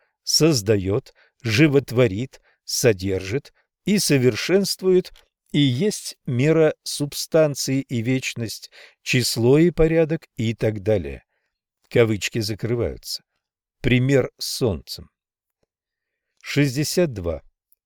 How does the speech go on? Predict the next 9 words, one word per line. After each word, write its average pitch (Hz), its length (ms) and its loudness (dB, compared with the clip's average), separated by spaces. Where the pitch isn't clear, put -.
Там 156 260 4
же, - 240 -10
кавычки, 101 600 -6
как 127 240 6
сам 180 380 2
благой 113 460 4
называется 101 880 0
умопостигаемым 110 1200 0
светом, 101 600 -4